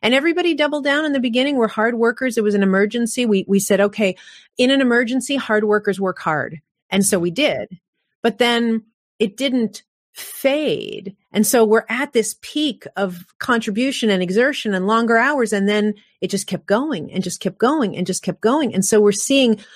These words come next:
frightening numbers now. Fifty-two percent of people saying they're officially burnt out. Ninety-five percent of people in a re-, recent Monster survey, it was only seven hundred people, but they said ninety-five percent of them thought they were,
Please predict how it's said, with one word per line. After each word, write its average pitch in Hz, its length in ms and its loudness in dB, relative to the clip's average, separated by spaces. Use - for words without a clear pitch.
frightening 220 760 -2
numbers 180 360 0
now. 156 120 0
Fifty-two 202 560 -2
percent 190 380 0
of 175 80 -8
people 180 260 0
saying 170 300 -2
they're 160 120 2
officially 175 440 0
burnt 170 320 0
out. 165 240 2
Ninety-five 233 880 2
percent 202 320 -2
of 185 80 -4
people 202 320 -2
in 175 80 -2
a 170 80 -4
re-, 185 240 -2
recent 220 380 0
Monster 190 400 0
survey, 175 340 0
it - 80 -4
was 202 160 2
only 269 180 2
seven 220 280 0
hundred 160 180 -2
people, 285 260 -4
but 196 140 -2
they 185 100 0
said 180 200 -2
ninety-five 254 400 2
percent 220 260 -2
of 226 60 2
them 196 100 0
thought 190 240 -2
they 190 80 0
were, 170 240 -4